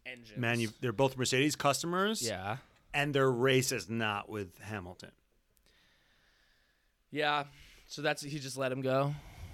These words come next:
Speaker 2: They just let him go. I mean, I think Lando Norris could have put up a more formidable defense, especially,
Speaker 1: Right, Lando
Speaker 2: especially we've s-, we've seen, we've seen him do it. We've seen the McLarens really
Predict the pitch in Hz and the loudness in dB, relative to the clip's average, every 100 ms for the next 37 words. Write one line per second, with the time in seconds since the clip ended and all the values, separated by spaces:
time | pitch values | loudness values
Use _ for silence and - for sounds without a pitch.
0 | - - - 131 123 107 113 107 104 95 | -16 -16 -6 0 0 0 0 0 -2 -2
1 | 90 82 - - - - - 131 151 143 | -2 -4 -14 -20 -20 -20 -2 4 6 4
2 | - 131 131 170 139 127 123 117 107 110 | 2 0 2 2 2 2 2 2 2 0
3 | 98 90 107 98 - 101 95 95 92 90 | -2 -4 -6 -8 -4 -4 -2 -2 -4 -6
4 | 78 - 98 98 92 87 82 95 - 104 | -6 -6 -4 -4 -4 -8 -10 -12 -4 -4
5 | 95 - 139 - 127 107 92 - - _ | -2 2 4 4 4 2 -2 -12 -20 _
6 | _ _ - _ _ _ _ - 165 131 | _ _ -20 _ _ _ _ 4 4 6
7 | 143 180 190 151 147 113 117 - 151 151 | 6 6 6 6 6 4 2 2 4 6
8 | - - 185 175 135 131 - - 165 123 | 6 6 8 8 6 4 4 6 6 4
9 | 101 135 110 107 113 - 151 147 131 113 | 4 4 4 2 0 2 2 2 2 0
10 | - 135 123 113 101 90 104 110 104 | 0 2 4 2 0 -2 0 2 2